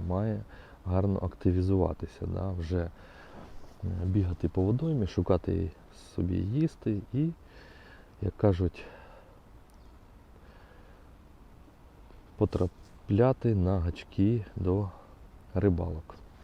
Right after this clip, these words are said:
Рибалок сьогодні не дуже багато, я бачу один, два, три, чотири.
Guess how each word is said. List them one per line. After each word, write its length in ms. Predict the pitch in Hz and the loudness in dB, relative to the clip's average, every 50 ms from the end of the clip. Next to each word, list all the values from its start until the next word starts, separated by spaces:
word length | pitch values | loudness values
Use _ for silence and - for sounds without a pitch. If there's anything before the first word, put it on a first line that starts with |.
| - - - - - - - - - - - - - | -14 -14 -12 -10 -10 -12 -12 -14 -16 -18 -18 -6 4
Рибалок 420 | - 123 135 135 135 110 92 85 - | 8 8 10 10 10 8 8 4 4
сьогодні 360 | - 101 90 90 90 95 110 | 2 4 4 4 4 4 4
не 60 | 117 | 4
дуже 220 | 110 101 87 92 | 4 4 4 4
багато, 460 | 85 82 95 110 139 165 160 - - 90 | 4 4 4 2 0 -2 -2 0 2 4
я 140 | 92 92 | 4 4
бачу 320 | 85 85 85 80 - - 87 | 4 4 2 0 0 0 0
один, 360 | 87 92 95 95 90 85 87 | 0 2 2 2 0 0 0
два, 240 | 90 107 139 156 151 - | 0 -2 -2 -4 -6 -8
три, 180 | - - 113 107 | -6 -4 -4 -4
чотири. 480 | - - - - - 127 131 - 113 | -6 -10 -14 -2 2 2 2 2 -2